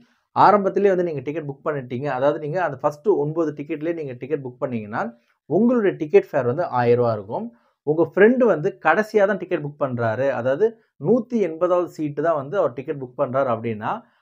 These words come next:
அவர் வந்து கொடுக்குற விலை பார்த்தீங்கன்னா பன்னெண்டாயிரம் ரூபா இருக்கும். அதாவது நீங்க ரெண்டு பேருமே ஒரே ஃப்ளைட்டு தான் போவீங்க. நீங்க கொடுத்த அமௌண்ட் வந்து தௌசண்ட் ருப்பீஸ், உங்க ஃப்ரெண்டு கொடுத்த அமௌண்ட் வந்து பன்னெண்டாயிரம் ரூபா.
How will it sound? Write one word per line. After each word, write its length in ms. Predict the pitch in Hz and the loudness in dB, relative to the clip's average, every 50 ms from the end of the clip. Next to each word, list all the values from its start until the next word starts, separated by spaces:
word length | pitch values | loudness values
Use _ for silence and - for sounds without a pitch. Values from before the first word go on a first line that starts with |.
| _ - | _ 2
அவர் 260 | 120 139 196 240 254 226 | 6 8 8 8 8 6
வந்து 220 | 214 202 202 226 | 2 2 2 0
கொடுக்குற 480 | 214 - 175 180 180 180 180 165 151 131 | 0 2 2 2 2 2 2 2 2 2
விலை 200 | 135 143 170 170 | 2 0 0 0
பார்த்தீங்கன்னா 420 | 160 147 127 123 120 123 151 170 - - | -2 -2 -2 -2 -2 -4 -4 -4 -4 -4
பன்னெண்டாயிரம் 520 | - 135 139 151 160 156 156 147 139 131 139 | -4 -4 -2 -4 -2 0 2 2 2 2 2
ரூபா 140 | 143 139 127 | 2 2 0
இருக்கும். 360 | 120 104 101 107 123 175 220 233 226 _ _ _ _ _ _ - | 0 -4 -6 -6 -6 -6 -6 -6 -10 _ _ _ _ _ _ -6
அதாவது 420 | 113 113 120 120 120 170 226 233 - | -2 0 2 2 4 4 4 4 4
நீங்க 220 | 151 143 131 127 | 2 -2 -2 -2
ரெண்டு 200 | 120 139 170 185 | 0 0 0 2
பேருமே 300 | 180 175 160 165 196 214 190 | 2 2 0 0 -2 -6 -6
ஒரே 260 | - 131 131 143 185 208 | -6 -6 -2 0 2 0
ஃப்ளைட்டு 400 | - - 170 156 147 147 151 165 | 0 0 -2 -2 -2 -2 -4 -8
தான் 120 | 160 147 | -6 -6
போவீங்க. 320 | 127 123 117 113 104 101 110 147 202 233 240 _ _ _ _ _ | -4 -6 -4 -4 -6 -8 -8 -8 -8 -10 -12 _ _ _ _ _
நீங்க 360 | - 127 160 208 226 226 220 | -4 -2 0 2 4 4 4
கொடுத்த 300 | 220 190 190 208 202 208 170 | 4 4 2 2 2 0 0
அமௌண்ட் 320 | 156 151 156 151 143 135 131 | 0 0 -4 -4 -4 -6 -2
வந்து 260 | 143 175 226 240 - | 0 2 2 2 2
தௌசண்ட் 400 | - 123 127 131 123 135 123 113 | 2 0 0 0 -2 -4 -6 -6
ருப்பீஸ், 340 | 113 113 - 165 233 247 - _ _ _ _ - | -6 -2 0 0 0 0 -2 _ _ _ _ -10
உங்க 220 | 123 123 127 120 - | -6 -4 -4 -2 0
ஃப்ரெண்டு 240 | 160 185 220 233 220 | 0 2 2 2 2
கொடுத்த 280 | 202 180 180 147 147 | 0 0 0 0 0
அமௌண்ட் 320 | 131 135 135 139 127 127 123 | -2 -2 -2 -6 -4 -4 -4
வந்து 120 | 131 185 185 - _ _ | -4 -4 -6 -10 _ _
பன்னெண்டாயிரம் 500 | - 123 123 139 147 147 135 127 123 117 | 0 0 0 2 2 2 2 2 2 0
ரூபா. 200 | 107 104 117 160 | 0 0 0 0